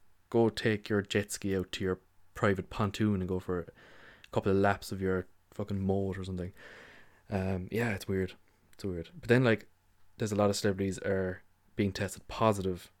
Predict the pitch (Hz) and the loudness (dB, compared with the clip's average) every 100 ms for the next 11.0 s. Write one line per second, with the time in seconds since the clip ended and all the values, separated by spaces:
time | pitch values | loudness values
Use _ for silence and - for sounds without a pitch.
0 | - - 95 92 90 92 90 90 85 - | -20 -10 -6 -4 -2 -2 -2 -2 -4 -8
1 | - _ _ - - _ _ _ - _ | -16 _ _ -20 -20 _ _ _ -20 _
2 | _ _ - - 107 107 101 95 80 - | _ _ -20 -4 0 4 4 4 2 -4
3 | - - _ - - - - - 120 143 | -12 -16 _ -20 -20 -20 -20 -14 -2 -2
4 | 139 131 117 110 113 107 101 90 87 92 | 0 2 2 4 6 6 4 0 -4 -6
5 | _ _ - - 107 95 104 98 95 98 | _ _ -16 -2 0 0 0 0 0 0
6 | 98 98 98 92 92 95 92 - - 95 | 0 0 -2 -2 -6 -6 -8 -6 -4 -4
7 | - - 107 117 - - 104 92 90 92 | -6 -2 0 0 -4 -8 -6 -4 -4 -2
8 | 92 90 - 104 - 92 87 92 - - | -2 -2 0 0 0 -2 -2 -8 -12 -20
9 | - - - - _ _ - - _ _ | -20 -20 -20 -20 _ _ -20 -20 _ _
10 | - - - 113 123 110 110 104 95 - | -20 -18 -8 0 2 2 2 2 -2 -4